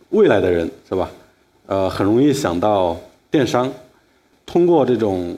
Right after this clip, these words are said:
客户的浏览数据，我们没有必要把所有的商品都，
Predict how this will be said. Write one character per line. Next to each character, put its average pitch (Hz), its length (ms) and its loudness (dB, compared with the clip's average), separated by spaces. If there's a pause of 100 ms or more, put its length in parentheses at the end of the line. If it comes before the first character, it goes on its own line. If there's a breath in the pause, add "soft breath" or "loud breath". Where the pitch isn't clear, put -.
(140)
客 - 180 0
户 135 160 -2
的 110 80 0
浏 92 200 0
览 139 140 0
数 104 200 -6
据， 90 260 -12
我 95 100 -6
们 107 200 -6 (220)
没 98 180 -2
有 139 100 2
必 135 180 -4
要 104 280 0 (400)
把 92 160 0
所 101 200 -4
有 123 60 2
的 104 80 0
商 123 260 -2
品 80 300 -10 (440)
都， 110 360 2